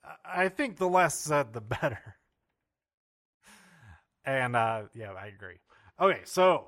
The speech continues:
let's talk about the actual episode, the rest of the episode.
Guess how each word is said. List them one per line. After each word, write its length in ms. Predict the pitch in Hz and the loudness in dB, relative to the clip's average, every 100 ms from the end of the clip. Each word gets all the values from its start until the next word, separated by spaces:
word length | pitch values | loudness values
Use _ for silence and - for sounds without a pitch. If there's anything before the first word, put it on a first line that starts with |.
| - | 0
let's 280 | 185 196 - | 2 2 6
talk 280 | 214 196 - | 6 6 2
about 260 | 170 180 160 | 2 2 4
the 60 | |
actual 360 | 160 160 156 151 | 4 2 0 -2
episode, 320 | 147 147 - | -2 -4 -4
the 80 | 147 | 4
rest 220 | 190 185 | 4 4
of 60 | 156 | 0
the 100 | 139 | -2
episode. 560 | 123 120 131 120 117 | -2 -8 -8 -6 -8